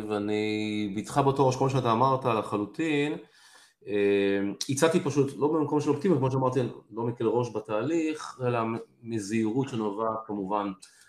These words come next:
מדברים שנאמרו, שחלקם, כמו שאתה אומר, מאוד קיצוניים. אה, יש פה בהחלט,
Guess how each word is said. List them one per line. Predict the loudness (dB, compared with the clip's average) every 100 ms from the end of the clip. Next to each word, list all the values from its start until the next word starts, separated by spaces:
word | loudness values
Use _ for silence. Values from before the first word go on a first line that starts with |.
| -8 -8 -8
מדברים | -8 -4 -2 -2
שנאמרו, | 0 2 0
שחלקם, | 0 -4 -2
כמו | -2
שאתה | -2
אומר, | 0
מאוד | 0 -2
קיצוניים. | -4 -2 2 4 2 -2 -12 -20 -20 _ _ -4
אה, | 2 2 0 -6 -12 _ -8
יש | 0 2 2 2
פה | 6 10 10 10 6 4 -2 -8
בהחלט, | 0 0 0 2 4 4 0